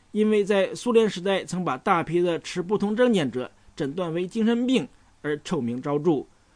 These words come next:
俄罗斯人权人士把这家中心称为当局迫害持不同政见者的工具。俄罗斯独立精神学会发表的声明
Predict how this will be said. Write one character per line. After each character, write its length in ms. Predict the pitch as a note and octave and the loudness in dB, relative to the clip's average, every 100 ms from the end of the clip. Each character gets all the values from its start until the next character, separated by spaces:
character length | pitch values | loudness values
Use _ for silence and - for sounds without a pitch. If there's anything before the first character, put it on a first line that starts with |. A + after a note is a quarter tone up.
| _ - | _ 6
俄 120 | C4 | 6
罗 160 | D4+ B3+ | 8 4
斯 140 | C4+ | 4
人 200 | F3+ A#3+ | 4 4
权 200 | A3 G#3 | 4 2
人 260 | F3+ F#3 F#3+ | 2 0 0
士 240 | G3+ - - | -4 -4 -6
把 100 | D3+ | -4
这 160 | G#3 | 0
家 200 | G3+ G#3 | 2 2
中 280 | F3+ A3+ A#3+ | 0 -2 -2
心 200 | A3+ B3 D3 | 0 -4 -4
称 260 | - E3+ E3 | -8 -6 -2
为 140 | D#3 - | -4 -2
当 180 | F3+ E3+ | -4 -2
局 120 | F#3 | -2
迫 200 | - G3 | -2 -2
害 160 | E3 - | 0 -2
持 200 | - F#3 | -8 -8
不 160 | F3 F#3 | -6 -4
同 180 | F3+ F3 | -4 -4
政 180 | G3 D#3 | -4 -2
见 160 | B2+ | -4
者 140 | - G#2 | -8 -16
的 100 | A#2+ | -6
工 240 | D#3 E3+ | -2 0
具。 280 | E3 C3+ - _ _ _ _ _ _ _ - - | 0 -2 -4 _ _ _ _ _ _ _ -14 0
俄 120 | D4+ | 4
罗 160 | D#4 | 4
斯 140 | B3 A#3+ | 2 0
独 200 | G#3+ A#3+ | 0 0
立 200 | B3 F#3+ | -2 -4
精 240 | G#3 G3+ | -6 -4
神 160 | G3 G#3 | -2 -2
学 200 | - G3+ | 2 2
会 220 | A#3+ C#3+ | 2 -2
发 180 | - D3 | -4 -8
表 160 | C3 | -8
的 120 | G2+ B2 | -10 -6
声 200 | G3+ G#3 | -2 0
明 220 | C#3+ | 0